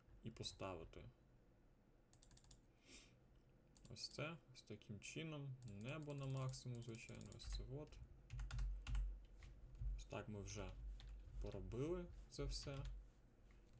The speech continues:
І що? Ну, ось ми бачимо, повертається якраз до того моменту, як я починав відео. Біля сорока, сорока трьох кадрів.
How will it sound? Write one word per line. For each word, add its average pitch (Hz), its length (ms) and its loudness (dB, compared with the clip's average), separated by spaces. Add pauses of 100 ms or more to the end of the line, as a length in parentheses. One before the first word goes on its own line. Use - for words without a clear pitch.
(120)
І 120 120 2
що? - 260 0
Ну, 156 260 4
ось 123 160 6
ми 110 80 2
бачимо, 110 320 4
повертається 113 640 6
якраз 117 380 2
до 113 200 4
того 104 280 0
моменту, 104 400 0
як 95 280 -4
я 104 280 0
починав 98 540 -2
відео. 92 280 -4 (220)
Біля 120 280 4
сорока, 127 640 0 (580)
сорока - 400 -6
трьох 131 380 4
кадрів. 113 420 2